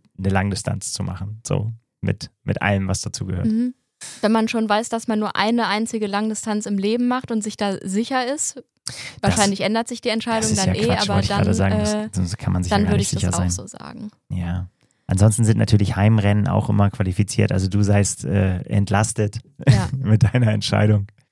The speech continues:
Speaker 1: Das ist natürlich auch immer was Schönes.
Speaker 2: Ja.
Speaker 1: Oder überall sonst. Es gibt, da gehen die Meinungen ja auch wirklich auseinander, ne? Ich meine, am Ende ist Rot, jetzt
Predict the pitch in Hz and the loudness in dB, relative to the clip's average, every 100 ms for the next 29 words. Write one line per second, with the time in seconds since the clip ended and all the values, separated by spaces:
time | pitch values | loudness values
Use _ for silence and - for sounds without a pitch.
0 | - - - - - 95 95 104 95 98 | -16 -16 -18 -6 0 2 2 0 2 2
1 | - 98 87 92 98 - 95 - - _ | 2 -2 -2 -2 -4 -2 -2 -2 -10 _
2 | _ _ _ _ 131 143 165 170 165 165 | _ _ _ _ 4 6 6 6 4 4
3 | 165 117 95 - 156 - 151 160 180 180 | 2 0 0 0 0 0 2 4 6 6
4 | 185 180 165 160 170 156 156 165 165 160 | 6 4 4 4 0 2 2 4 4 4
5 | 101 117 160 - - - 110 135 139 - | 4 4 2 -4 -18 0 6 6 6 2
6 | 120 123 139 151 185 185 202 214 - _ | 0 0 4 6 6 6 2 -2 -8 _
7 | - - 113 127 160 - - _ _ _ | -2 -2 0 2 0 -2 -16 _ _ _
8 | _ _ _ _ _ _ - 104 - | _ _ _ _ _ _ -4 -4 -4